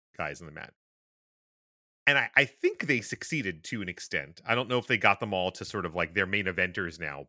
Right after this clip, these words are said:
but they su-, they succeeded to a, at least a certain extent. And really, though, but the, the issue is it's, it's all in the follow-up, and I, it feels to me like that's where Tony has struggled. He's like, he'll come up with a good idea, he'll get somewhere, and he'll be like, "Okay,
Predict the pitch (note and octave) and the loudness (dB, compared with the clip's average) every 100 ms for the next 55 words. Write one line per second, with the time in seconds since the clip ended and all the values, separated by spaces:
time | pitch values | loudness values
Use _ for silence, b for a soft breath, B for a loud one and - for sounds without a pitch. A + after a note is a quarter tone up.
0 | - B2 _ B2+ B2+ - C#3+ _ _ C#3+ | -6 -6 _ -4 -4 -8 -12 _ _ -6
1 | - - A3+ A#3+ C#3 - C3+ G#2 F2+ - | -6 -8 -10 -10 -10 -8 -4 -2 -2 -6
2 | A2 B2+ - - G2+ D#2 D2 - C2+ _ | -10 -8 -8 -8 -10 -10 -14 -14 -16 _
3 | _ _ _ _ _ _ _ _ _ _ | _ _ _ _ _ _ _ _ _ _
4 | _ _ _ - D#3+ E3 F#4 G4 D3 B2+ | _ _ _ 2 2 2 2 4 4 0
5 | B2 - C#3 B2+ F3+ - F#3 D3 A#2+ - | 0 -4 -4 -4 -4 -2 -2 -2 -4 -6
6 | B2+ C#3+ E3 A3+ D#3 A#2+ C3+ E3+ E3 F2+ | -4 0 2 2 0 0 2 4 4 2
7 | F2 - A2+ A2+ A2+ _ _ b _ _ | 2 0 2 2 2 _ _ b _ _
8 | C#3+ - G#3+ C4+ D4 F3 G#3 A3+ A#2 C#3 | -6 -4 0 0 0 -4 0 2 2 0
9 | - C#3+ - C3+ C3 A2 - - B2 C3 | 0 -4 -2 -4 -2 -4 -4 0 0 0
10 | - - A#2 G#2+ F#2 A2+ F#2 - _ _ | -8 -12 -10 -8 -2 0 0 -6 _ _
11 | _ _ - C3 E3+ A3 G3+ C#3+ G#2 B2+ | _ _ -4 0 2 2 0 -2 0 4
12 | B2+ G#2 G2+ G2+ E2 F2 G2 G#2+ G2 A2 | 4 4 0 0 0 -2 -4 -2 2 2
13 | - G#2+ F2+ E2 D#2+ F2+ F2+ D#2 D#2 _ | 2 -4 -2 -2 -2 -4 -4 -6 -8 _
14 | B2+ A#2+ A#2 D#2+ B1+ | -2 4 6 6 2